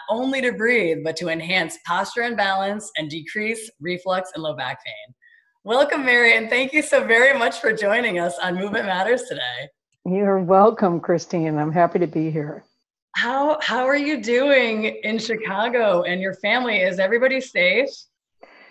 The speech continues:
Speaker 2: Yeah, everybody is safe here. And I think for the most part, everyone is adhering to the guidelines. Nobody wants to get this disease. So people are being pretty good, pretty respectful,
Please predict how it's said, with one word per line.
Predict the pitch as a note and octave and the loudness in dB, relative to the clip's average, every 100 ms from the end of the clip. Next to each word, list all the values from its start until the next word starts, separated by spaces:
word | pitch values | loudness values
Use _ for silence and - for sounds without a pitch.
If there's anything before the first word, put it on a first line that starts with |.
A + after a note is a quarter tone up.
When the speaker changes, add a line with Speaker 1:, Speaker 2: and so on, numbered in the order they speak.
| _ | _
Speaker 2:
Yeah, | G#3+ G#3 F3+ - | 4 6 6 4
everybody | F#3 G#3 E4 G4 F4+ C#4+ | 0 2 0 2 4 6
is | A#3 F#3 | 6 4
safe | - G3+ A3 A3 | 4 6 6 2
here. | A3 A3 G#3+ G#3+ | 4 6 6 4
And | F#3+ E3+ | 2 0
I | E3 | -2
think | E3 A3 G3+ - _ | -2 -4 -4 -8 _
for | F#3+ F3 | 0 2
the | D#3 D#3+ | 2 0
most | E3 E3+ G#3+ C4+ - | -2 0 2 2 -2
part, | - G3 F3+ F3+ _ _ _ _ | -2 0 0 -2 _ _ _ _
everyone | F#3 F#3+ F#3+ F3 E3 - | 0 2 2 0 -2 0
is | F3 F3 - | 0 2 0
adhering | E3 - F#3+ F3 E3+ E3 | -2 -2 0 0 0 -2
to | D#3 D#3 | -4 -6
the | D3+ | -4
guidelines. | D#3 D#3 E3 D#3+ E3 D#3+ - _ _ _ | -2 0 0 -2 -4 -6 -10 _ _ _
Nobody | G#3+ C#4 F4 | 0 4 4
wants | D4+ C4 - | 2 0 -2
to | E3 | 0
get | F3 - | 0 2
this | D#3+ D3 | -2 -2
disease. | - D3 - B2+ - - | -6 -6 -4 -4 -6 -12
So | - E3 E3+ | -6 -2 -2
people | E3+ - A#3 D4 C#4+ | -4 -4 -2 4 8
are | C4+ | 8
being | G#3+ A#3 A3+ G#3+ F#3+ - | 6 4 4 4 2 2
pretty | - A3 | 2 4
good, | F3+ G#3 G#3 G3 | 4 6 6 4
pretty | - G#3 G#3 | 2 2 2
respectful, | F#3 F#3+ - - F#3+ F#3 - F#3+ F3+ F#3 | 2 0 -2 0 0 0 2 4 6 2